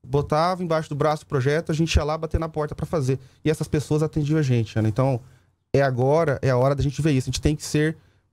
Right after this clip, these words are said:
pé no chão e realistas. É, tem que ter a paixão? Tem que ter. Mas não podemos ir por ideologia. Não podemos trazer essa ideologia da presidência nessa briga da esquerda contra a direita pra Três Lagoas. Três Lagoas hoje tem dois candidatos que são bons.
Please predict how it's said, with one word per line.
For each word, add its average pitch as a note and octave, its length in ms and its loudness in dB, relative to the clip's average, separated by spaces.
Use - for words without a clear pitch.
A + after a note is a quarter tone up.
pé G3+ 240 2
no G3 120 0
chão E3+ 280 2
e E3+ 40 2
realistas. E3 640 2
É, C#3 440 4
tem G3 140 0
que - 80 2
ter F#3+ 80 0
a E3 60 -2
paixão? D#3+ 500 -6
Tem D#3 180 -6
que - 100 -16
ter. C#3 260 0
Mas D3+ 200 2
não F#3+ 100 0
podemos D3+ 500 2
ir D#3 100 4
por D#3+ 340 2
ideologia. E3 920 4
Não C3+ 120 2
podemos D#3 340 0
trazer C#3 380 2
essa C#3+ 140 -2
ideologia C3 480 4
da D3+ 180 2
presidência C3+ 920 2
nessa B2 300 0
briga C3 580 2
da B2 100 0
esquerda D3+ 400 0
contra D3 220 -2
a - 20 0
direita B2+ 420 0
pra C#3 120 4
Três C#3+ 220 0
Lagoas. B2 340 2
Três C3 200 0
Lagoas C3 360 2
hoje C3+ 240 2
tem C3+ 180 2
dois D3 220 0
candidatos C#3+ 520 -2
que - 100 -8
são C3 240 0
bons. C3+ 420 0